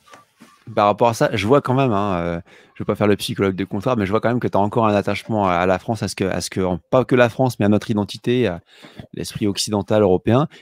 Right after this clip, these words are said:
Et je vois quand même qu'il y a quand même de moins en moins de, de vidéos en réaction, alors c'est peut-être parce que c'est l'été, sur tes, les contenus que tu produis, que ça soit sur YouTube ou, ou Telegram.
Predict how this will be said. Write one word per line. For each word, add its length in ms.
Et 100
je 60
vois 120
quand 80
même 120
qu'il 100
y 20
a 100
quand 100
même 120
de 80
moins 260
en 80
moins 180
de, 560
de 80
vidéos 460
en 100
réaction, 380
alors 80
c'est 100
peut-être 140
parce 120
que 100
c'est 140
l'été, 360
sur 200
tes, 500
les 120
contenus 360
que 60
tu 140
produis, 320
que 60
ça 120
soit 160
sur 160
YouTube 400
ou, 240
ou 100
Telegram. 480